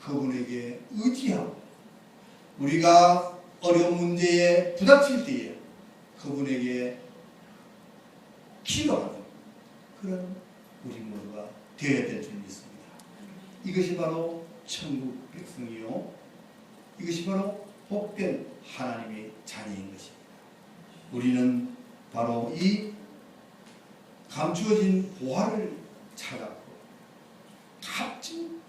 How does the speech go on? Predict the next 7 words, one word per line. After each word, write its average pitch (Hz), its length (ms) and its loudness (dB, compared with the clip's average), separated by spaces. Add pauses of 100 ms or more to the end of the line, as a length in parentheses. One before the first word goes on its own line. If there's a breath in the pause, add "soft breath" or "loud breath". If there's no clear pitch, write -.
가장 - 460 -12
좋은 240 300 -4
최상급의 185 880 -4 (340)
진주를 185 960 -2
우리에게, 127 420 -4 (200)
진주를 185 880 -2
찾은 - 580 0